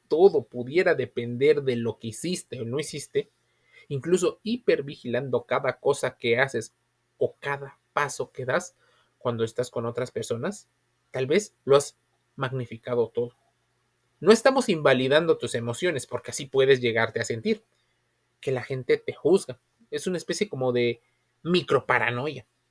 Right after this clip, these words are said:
Por este motivo, una de las personas que, una de las cosas que puedes hacer para disminuir la ansiedad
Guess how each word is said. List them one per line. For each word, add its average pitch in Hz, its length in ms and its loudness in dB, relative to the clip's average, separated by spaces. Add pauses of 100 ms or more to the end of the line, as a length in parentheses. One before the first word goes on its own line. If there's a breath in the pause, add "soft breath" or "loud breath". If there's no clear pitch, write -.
(720)
Por 143 120 2
este 175 160 -2
motivo, 135 440 -6 (380 soft breath)
una 185 200 6
de 175 100 6
las 131 160 0
personas 143 600 -4 (920)
que, 135 540 0 (1400)
una 202 200 2
de 151 60 4
las 123 180 -4
cosas - 400 -8
que 120 120 -14
puedes 120 400 -4
hacer - 280 -14 (480)
para 113 200 -4
disminuir 113 600 -6
la 127 100 -4
ansiedad 117 420 -6